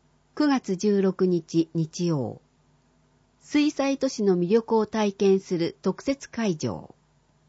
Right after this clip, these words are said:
小学校四年生から六年生を対象とした高等子どもカヌー大会二千十八を旧中川で開催します。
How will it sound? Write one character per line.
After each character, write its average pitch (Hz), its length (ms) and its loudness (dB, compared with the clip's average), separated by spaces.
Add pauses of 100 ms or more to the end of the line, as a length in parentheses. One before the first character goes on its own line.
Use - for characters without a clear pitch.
(600)
小 302 240 2
学 302 300 0
校 180 480 2
四 214 160 4
年 294 240 2
生 226 240 2
か 180 120 -2
ら 170 120 0
六 175 260 0
年 247 220 2
生 175 240 0
を 160 100 0
対 185 240 -2
象 185 240 -2
と 170 160 -2
し 156 100 -10
た - 260 -4 (340)
高 285 240 4
等 269 280 2
子 226 160 2
ど 269 120 4
も 285 140 4
カ 254 160 -4
ヌ 262 160 2
ー 254 40 -2
大 240 280 -2
会 143 340 -4 (100)
二 190 120 0
千 254 300 0
十 220 220 -2
八 214 360 0
を 143 180 -2 (320)
旧 285 300 2
中 196 280 0
川 214 220 2
で 139 100 -2
開 165 240 -4
催 151 240 -2
し 139 220 -6
ま 117 100 -4
す。 - 160 -16